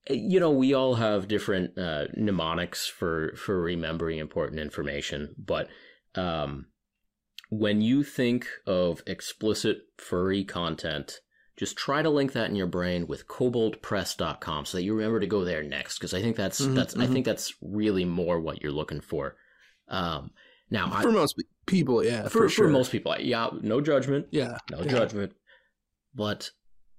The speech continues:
Speaker 1: I went to that website today, kobold press dot com, and was looking through
Speaker 2: Yeah.
Speaker 1: some of their modules, and they're actually doing some really cool stuff, kind of preserving the, the spirit of D and D five E. They've got a,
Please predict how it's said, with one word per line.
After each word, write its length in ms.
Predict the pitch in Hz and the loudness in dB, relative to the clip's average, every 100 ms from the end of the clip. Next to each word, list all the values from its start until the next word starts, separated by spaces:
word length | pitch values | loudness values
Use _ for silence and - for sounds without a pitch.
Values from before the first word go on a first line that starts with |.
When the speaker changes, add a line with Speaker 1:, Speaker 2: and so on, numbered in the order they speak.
| - - | -16 -2
Speaker 1:
I 140 | 147 | 2
went 320 | 208 202 156 - _ | 4 4 2 -4 _
to 100 | - | -6
that 180 | 95 82 | -4 -2
website 460 | 87 85 - 80 76 | -2 -2 -2 -4 -4
today, 380 | 82 73 71 85 | -6 -4 -4 -4
kobold 460 | - 85 85 76 | -2 -2 -2 -4
press 260 | - 85 - | -2 -2 -2
dot 260 | 90 78 - | -4 -4 -4
com, 480 | 78 76 80 151 - | -4 -2 -2 -2 -4
and 300 | 95 92 87 | -2 -2 -2
was 180 | 98 85 | -2 -2
looking 280 | 98 95 90 | -2 0 0
through 140 | 104 101 | 2 2
Speaker 2:
Yeah. 60 | 95 | 2
Speaker 1:
some 200 | - 85 | -2 -4
of 60 | 76 | -4
their 120 | 69 | -4
modules, 760 | 87 101 101 101 92 90 87 - - - _ - | -4 -2 0 0 2 0 -4 -10 -20 -20 _ -6
and 220 | 90 76 | -6 0
they're 160 | 131 226 | 0 0
actually 340 | 220 - 135 | -2 0 2
doing 240 | 120 104 | 2 0
some 220 | 92 98 87 | 0 0 2
really 260 | 98 92 | 2 0
cool 320 | 87 101 90 | 0 0 0
stuff, 540 | 80 - 98 92 - - | -2 -4 -2 -2 -6 -16
kind 220 | - 87 80 | -8 -4 -4
of 140 | 73 - _ _ - | -6 -12 _ _ 0
preserving 720 | 123 98 101 104 98 92 - | 0 2 0 0 -2 -2 -4
the, 320 | 80 71 71 | -4 -4 -6
the 120 | - 73 | -8 -8
spirit 680 | - - 135 117 110 - - | -6 0 4 4 0 -6 -6
of 220 | 92 87 | -4 -4
D 180 | 101 92 | -2 -2
and 140 | 87 82 | 0 -2
D 260 | 82 80 | -2 -2
five 440 | 78 80 76 76 80 | -4 -6 -6 -4 -4
E. 240 | 73 73 | -4 -4
They've 240 | 78 78 | -4 -4
got 240 | - 76 71 | -4 -4 -4
a, 340 | 69 65 67 | -4 -6 -8